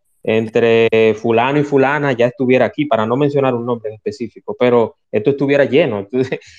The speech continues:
<laughs> aquí estuvieran quinientas personas. O sea, dense cuenta que el conocimiento, aunque no les gusta a la mayoría, o aunque estos temas sean aburridos, pero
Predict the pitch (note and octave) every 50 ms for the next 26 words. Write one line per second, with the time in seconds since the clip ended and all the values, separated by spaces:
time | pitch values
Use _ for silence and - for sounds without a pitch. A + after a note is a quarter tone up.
0 | _ _ - C#3 B2+ A#2 A2 - - A#2+ B2 B2+ C3+ C#3 C#3 D3 D3+ C#3+ D3 D#3
1 | D#3 E3+ F3+ F#3+ F#3 F3+ F3 D#3 D3 - _ - D3 C3 B2+ C3 C#3+ C#3 C#3+ C3
2 | - - G#2 - - C#3 D#3+ B2+ G2 - _ _ _ _ _ _ _ _ _ _
3 | _ _ _ _ _ _ _ _ - C#3+ C3+ C3 C#3 D3 D3 F#3 D#3 C#3+ E3 E3+
4 | E3 D#3+ C3 C#3+ C#3 C#3 C#3 B2+ B2+ A#2+ - B2 A#2+ C3 D3 D#3 C3 A2+ - A2
5 | - - A2+ A2+ A#2 A#2+ A2+ - - A#2 A2 G#2 G#2 - _ _ _ _ _ _
6 | _ _ _ _ - G#2+ G#2+ A2 B2+ D#3 E3 D#3+ C#3 - - A#2+ B2+ C#3+ D3 C#3+
7 | - C#3+ - B2 A#2+ B2 B2 B2 A#2+ A#2 A#2 G#2+ G#2 G2 F#2+ F#2 F2+ F2+ F#2+ G2+
8 | G2+ G#2 - - G#2+ G#2+ - C#3 - - - C3 C3 C3 B2 B2+ - A#2 A#2 A#2+
9 | B2 A#2+ A#2+ A2+ G#2+ - F#2+ F#2 F2+ F2 F2+ F#2 - - _ - A2+ G#2+ G#2 G#2
10 | -